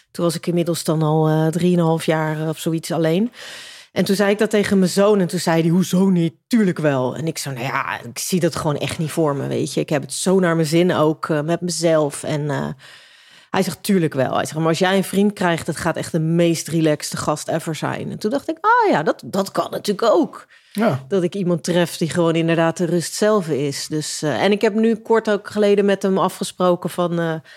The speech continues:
Speaker 1: dat hij af en toe, eh, alsjeblieft, of die dan mijn rem wil zijn. Dat hij zich daar vrij in moet voelen.
Speaker 2: Dat is een goeie.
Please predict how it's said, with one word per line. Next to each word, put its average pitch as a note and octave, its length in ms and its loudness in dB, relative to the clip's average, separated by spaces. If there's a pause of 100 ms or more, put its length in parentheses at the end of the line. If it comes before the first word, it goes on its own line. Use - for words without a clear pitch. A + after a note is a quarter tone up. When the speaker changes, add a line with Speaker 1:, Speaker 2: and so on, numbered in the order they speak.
(160)
Speaker 1:
dat F3 140 0
hij F#3 300 2
af F3 160 2
en F3+ 120 0
toe, F3 320 2
eh, D#3+ 380 0
alsjeblieft, F3 560 -2
of D#3+ 100 -8
die F#3 120 0
dan D#3+ 140 0
mijn D#3 180 0
rem E3 200 0
wil C3+ 120 -2
zijn. C#3 300 -6
Dat D3+ 160 -6
hij F3+ 80 -8
zich F#3+ 140 -2
daar F3 140 -2
vrij G3 380 0
in D#3 100 0
moet D#3 180 -4
voelen. F3+ 320 2
Speaker 2:
Dat E4 120 0
is - 60 -10
een F3 80 -4
goeie. F#2+ 300 -8